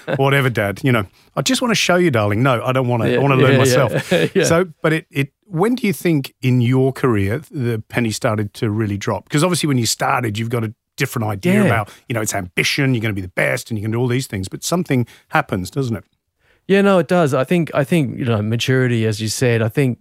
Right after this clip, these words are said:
Speaker 1: opening Rock Pool in eighty-nine was a big step because I,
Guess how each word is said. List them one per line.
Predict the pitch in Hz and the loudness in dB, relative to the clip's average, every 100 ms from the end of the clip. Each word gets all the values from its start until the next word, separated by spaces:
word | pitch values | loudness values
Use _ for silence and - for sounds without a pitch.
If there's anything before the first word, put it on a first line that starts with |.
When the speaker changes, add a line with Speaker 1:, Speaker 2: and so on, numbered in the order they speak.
| - | -2
Speaker 1:
opening | 120 110 110 110 | -2 0 -2 0
Rock | 110 107 - | -2 -2 -4
Pool | 123 113 107 101 - - | -2 0 0 -4 -10 -6
in | 113 107 | -4 -2
eighty-nine | 107 110 110 110 110 117 | -2 0 0 0 0 0
was | 113 113 | 0 -2
a | |
big | 101 117 110 - - | -2 -4 -4 -12 -14
step | - - 120 - | -10 -2 -2 -2
because | 120 107 113 113 | -6 -2 -2 0
I, | 113 110 | 0 -2